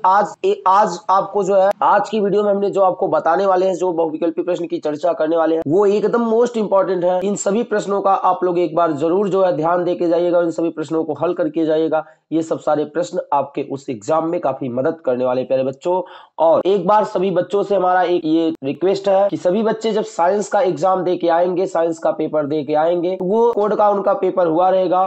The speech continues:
Paper, वो paper जो है आप लोग WhatsApp group पे जो है जरूर send कीजिएगा प्यारे बच्चों।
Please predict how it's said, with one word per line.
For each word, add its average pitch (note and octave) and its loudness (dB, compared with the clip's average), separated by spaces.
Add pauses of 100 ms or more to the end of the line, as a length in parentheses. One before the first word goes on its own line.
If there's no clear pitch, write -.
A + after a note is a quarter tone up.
Paper, E3+ 0 (260)
वो F3+ 2
paper F3+ 0
जो E3 0
है F3+ 0 (260)
आप E3+ 0
लोग F3+ 0
WhatsApp D#3 0
group D#3+ -2
पे E3 0
जो D#3 -2
है D#3+ 0
जरूर D3 -2
send D3+ -6
कीजिएगा D3+ -2
प्यारे D3 -2
बच्चों। D3 -4